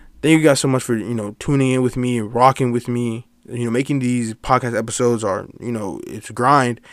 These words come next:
and I'm not the most consistent, but I put my heart into this, and, you know, this is what,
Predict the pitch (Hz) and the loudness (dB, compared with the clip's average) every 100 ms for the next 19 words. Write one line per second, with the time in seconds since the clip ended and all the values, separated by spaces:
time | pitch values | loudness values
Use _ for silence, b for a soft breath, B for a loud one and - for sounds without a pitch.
0 | b b 104 101 107 139 147 147 147 - | b b -10 -6 0 2 4 4 2 2
1 | 135 139 127 139 131 - 110 104 - _ | 0 2 0 0 -2 -4 -4 -4 -4 _
2 | _ - - 139 135 147 135 131 131 127 | _ -6 -2 2 6 6 6 2 2 0
3 | - - _ b b b - 117 113 107 | -2 -12 _ b b b -8 -4 -4 -4
4 | 117 117 107 104 101 _ _ - 117 113 | -2 -2 -2 -4 -10 _ _ -16 -12 -4
5 | 135 143 131 135 131 | -2 -2 4 6 6